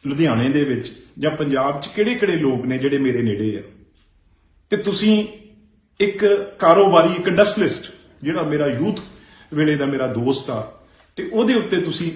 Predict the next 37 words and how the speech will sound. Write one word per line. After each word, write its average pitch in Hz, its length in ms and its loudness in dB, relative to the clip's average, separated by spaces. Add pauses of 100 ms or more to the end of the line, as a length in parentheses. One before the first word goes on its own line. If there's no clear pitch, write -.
(260)
ਅੱਜ 123 200 -4 (1080)
ਹੁਣੀ 160 460 0
ਉਹਦੇ 143 200 -2
ਮਾਂ-ਬਾਪ, 131 640 0 (960)
ਅ, 131 80 -2
ਬਜ਼ੁਰਗਾਂ 165 520 2
ਦਾ 156 80 2
ਮੈਨੂੰ 139 200 -2
ਟੈਲੀਫੋਨ 110 420 -6
ਆਇਆ 104 280 -12 (500)
ਵੀ 165 80 -6
ਸਾਡੇ 151 420 4
ਬੇਟੇ 131 320 0
ਤੇ 135 140 -4
ਜਿਹੜੇ 233 220 -6 (100)
ਵੱਡੇ 180 260 0
ਕਾਰੋਬਾਰੀ 175 560 0
ਨੇ 101 120 -4 (600)
ਉਹਨਾਂ 269 200 2
ਦੇ 214 120 -2
ਉੱਤੇ 185 600 -6
ਐਕਸਟੋਰਸ਼ਨ 190 680 0
ਦਾ, - 320 -6 (380)
ਵੀ 147 100 0
ਆਹ 175 220 2
ਨੰਬਰ 151 240 -2
ਤੋਂ 147 180 -6
ਜੇ 135 80 -4
ਇੱਕ 135 120 -12
ਟੈਲੀਫੋਨ 127 460 -4
ਆਇਆ, 131 460 -2 (320)
ਇਹਦੇ 190 180 2
ਉੱਤੇ 160 240 0
ਉਹਨਾਂ 143 180 0
ਨੇ 139 100 0
ਫਰੌਤੀ 123 400 -4
ਮੰਗੀ 135 600 0